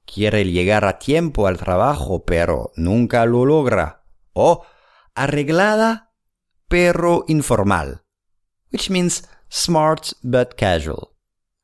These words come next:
Arreglada, pero informal. Necesariamente.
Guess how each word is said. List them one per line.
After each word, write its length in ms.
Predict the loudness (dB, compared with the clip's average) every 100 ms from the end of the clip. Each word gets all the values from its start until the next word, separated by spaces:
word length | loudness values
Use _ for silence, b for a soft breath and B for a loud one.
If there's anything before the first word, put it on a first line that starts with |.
| _ -4
Arreglada, 880 | -2 0 0 2 2 0 -2 _ _ _
pero 540 | -2 0 0 2 0 0
informal. 760 | -2 0 0 0 -2 -6 -14 -20 _ _ _ _ _ _ _ _ _ _ _ _ _ _ _ _ _ -6
Necesariamente. 2500 | 0 2 2 0 -2 2 0 0 -2 0 2 0 0 2 2 2 2 2 2 -2 -2 -4 -4 -8